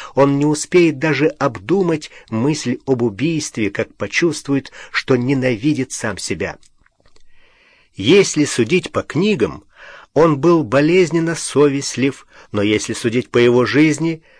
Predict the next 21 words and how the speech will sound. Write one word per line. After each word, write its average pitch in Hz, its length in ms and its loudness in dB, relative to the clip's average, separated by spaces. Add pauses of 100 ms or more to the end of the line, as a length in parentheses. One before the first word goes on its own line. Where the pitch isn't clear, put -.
(160)
столь 196 460 0
же 175 220 0
болезненно 123 880 -2
безволен. 98 1000 -2 (1000)
Он 160 460 2
играл 160 600 2 (440)
и 151 80 4
не 143 80 2
мог 131 240 -2
остановиться. 110 720 -6 (500)
Он 139 220 4
бросил 127 500 0
беременную 127 640 0
жену 123 320 0
без 101 320 -6
денег 139 560 -4
и 131 100 2
уехал 120 440 2
в 95 100 -8
другой 113 480 0
город, 113 460 0